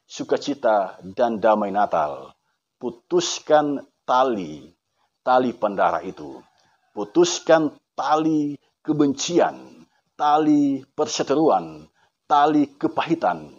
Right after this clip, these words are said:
yang diakibatkan peristiwa kelam di masa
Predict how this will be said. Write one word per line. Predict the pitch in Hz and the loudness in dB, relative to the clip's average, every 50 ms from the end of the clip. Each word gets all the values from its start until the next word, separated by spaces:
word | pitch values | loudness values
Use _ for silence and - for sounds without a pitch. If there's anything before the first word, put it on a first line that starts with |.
| - _ _ _ _ _ _ _ _ _ _ _ _ _ | -20 _ _ _ _ _ _ _ _ _ _ _ _ _
yang | 107 123 123 120 117 | -6 -4 -2 -2 -2
diakibatkan | 120 107 - - 120 117 120 117 113 - - 110 101 92 87 82 80 80 82 _ _ _ _ _ _ _ _ _ _ _ _ _ _ - | -4 -4 -6 -6 -4 2 2 2 2 2 0 -2 0 -2 -4 -12 -14 -18 _ _ _ _ _ _ _ _ _ _ _ _ _ _ _ -14
peristiwa | 110 98 - - - 143 135 117 - | -12 -12 -10 -4 -2 2 2 2 2
kelam | - 113 117 113 104 90 80 78 76 _ _ _ _ _ _ _ _ _ _ _ _ _ _ _ _ - | 2 4 6 6 4 4 -2 -12 -16 _ _ _ _ _ _ _ _ _ _ _ _ _ _ _ _ -8
di | 117 | -6
masa | 104 98 101 95 - - - 87 80 73 67 - - | -4 -2 -2 -2 -2 -2 -2 -2 -2 -2 -6 -10 -16